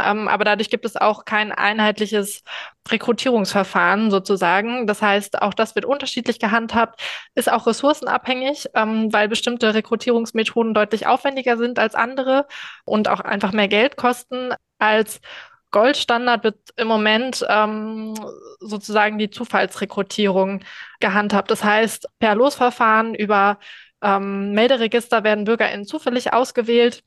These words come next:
Da gibt es dann auch noch die Möglichkeit, eine geschichtete Zufallsauswahl zu machen. Das heißt, Ziel ist so eine Art Mini-Public, das heißt, ähm, ein repräsentatives Bild zum Beispiel von der Stadtbevölkerung zu erreichen.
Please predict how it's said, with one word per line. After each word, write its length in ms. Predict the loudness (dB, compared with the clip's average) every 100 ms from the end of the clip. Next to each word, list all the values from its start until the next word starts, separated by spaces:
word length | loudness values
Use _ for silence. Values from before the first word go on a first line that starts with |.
| _ _
Da 120 | -4
gibt 160 | -2 -2
es 120 | -2
dann 120 | 0
auch 140 | 0 0
noch 160 | -2
die 120 | -2
Möglichkeit, 720 | -2 0 -2 0 2 2 0 -6 -20 -20 -20 _
eine 240 | -6 -2 0
geschichtete 500 | 2 0 0 -2 -2
Zufallsauswahl 680 | -2 0 0 0 0 0 0
zu 120 | -2
machen. 200 | -2 -2
Das 140 | -2
heißt, 220 | -2 -2
Ziel 300 | -2 2 2 0 -10 -18 -20 -6
ist 160 | -4 0
so 80 | 0
eine 180 | 2
Art 240 | 2 0 -2
Mini-Public, 800 | -2 -2 0 0 2 -2 -2 -4
das 180 | -4
heißt, 420 | 0 2 0 -2 -2
ähm, 260 | -2 0 0
ein 100 | 0
repräsentatives 800 | 0 2 0 0 -2 -4 -6 0
Bild 280 | 2 2 0
zum 120 | -2
Beispiel 280 | -2 -4 -4
von 160 | 0
der 100 | 0
Stadtbevölkerung 840 | 2 0 -2 -2 0 0 0 -4 -4
zu 140 | -2
erreichen. 640 | 0 2 2 2 -2 -8